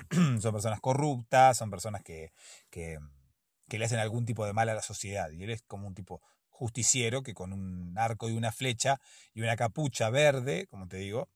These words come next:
eh, empieza a luchar contra estos tipos y empieza a, eh, cobrarse venganza. Sí, venganza vendría a ser entre comillas, porque no es una venganza,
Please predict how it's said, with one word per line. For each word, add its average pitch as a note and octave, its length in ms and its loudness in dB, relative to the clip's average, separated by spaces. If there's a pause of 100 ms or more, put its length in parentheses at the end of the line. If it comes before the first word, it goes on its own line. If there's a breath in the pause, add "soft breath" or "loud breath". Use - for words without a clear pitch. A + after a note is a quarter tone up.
(140)
eh, E2+ 440 -10 (380 loud breath)
empieza A2 580 -2
a A2 220 0 (880)
luchar A#2+ 420 4
contra G2+ 240 -6
estos A#2 200 -6
tipos B2+ 400 -4 (280 loud breath)
y G2 80 -10
empieza F#2+ 540 -2
a, F#2 300 -2 (340)
eh, C#2 540 -16 (960)
cobrarse C3 380 -2
venganza. B2 500 -2
Sí, A3 160 -10
venganza F#3+ 460 -4
vendría B2+ 220 -6
a - 20 -4
ser A#2+ 160 -6
entre A2+ 420 -8
comillas, C3 420 -2
porque A2 160 -10
no C3+ 80 -4
es A#2+ 120 -8
una G2+ 140 -6
venganza, G2 640 -8